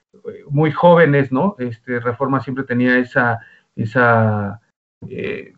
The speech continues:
costumbre de, de, de alimentar las redacciones con gente joven, y, y pues entramos bastantes, este, Sandra Becerril, eh, Rolando del Bosque, Roberto Espinosa, Diego Martínez, que cubre N B A,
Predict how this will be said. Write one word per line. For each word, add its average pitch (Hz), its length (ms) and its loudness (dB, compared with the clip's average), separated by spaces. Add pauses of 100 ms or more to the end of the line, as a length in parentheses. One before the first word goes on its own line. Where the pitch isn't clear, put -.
costumbre 147 600 4
de, 120 120 4
de, 113 400 -10
de 120 160 0
alimentar 120 560 -2
las 127 180 2
redacciones 117 540 2
con 113 180 -2
gente 123 280 0
joven, 139 500 2 (420)
y, 120 500 -2
y 117 40 -4
pues 113 180 -14
entramos 113 380 -2
bastantes, 117 760 0
este, 104 720 -14
Sandra 113 380 0
Becerril, 123 760 2
eh, 110 420 -8 (460)
Rolando 120 520 4
del 101 120 -4
Bosque, 117 680 2
Roberto 120 340 0
Espinosa, 117 600 0
Diego 120 240 0
Martínez, 113 500 -2
que - 80 -20
cubre 110 280 -2
N 110 180 -2
B 110 120 0
A, 123 380 4